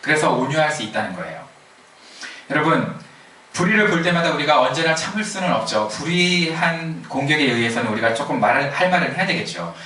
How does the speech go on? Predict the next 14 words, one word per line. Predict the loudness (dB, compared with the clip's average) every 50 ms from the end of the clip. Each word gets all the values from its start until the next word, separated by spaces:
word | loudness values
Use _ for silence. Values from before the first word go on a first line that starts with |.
| -16 -16 -12 -6
그러나 | -2 0 2 4 4 4 4 4 2
가급적이면 | 2 0 0 0 0 0 0 0 0 0 -2 0 2 4 4 4 2 -2 -4 -8 -14 -18 -20 -20 -20 -20 -20 -20 -20 -14 -8
우리 | -2 0 2 2
입술에 | 2 0 0 0 2 2 2 0
파수꾼을 | 0 -2 -2 -2 -2 0 0 2 2 2 0
세우고 | 0 0 0 0 0 0 0 2 2 2 2 0 -4 -12 -16 -20 -20 -12 -8
하나님께서 | -2 2 2 2 2 2 0 -2 0 0 2 2
말하실 | 4 4 4 4 2 0 -2 -4
때까지 | -4 -4 -2 -2 -2 -2 -4 -6 -8
기다리는 | -6 -2 0 2 2 2 0 -2 -4 -6 -6
게 | -4 -2 0 0 0 -2 -4 -8 -14 -18 -20 -20 -20 -14
성경에서는 | -8 -4 -2 0 0 0 0 0 0 0 2 2 2 2 0 -4 -6 -10 -12 -16 -18 -12
온유한 | -6 -4 -2 0 2 2 4 4 2 2
사람의 | 0 2 2 2 0 0 0 0 -2 -2 -4 -8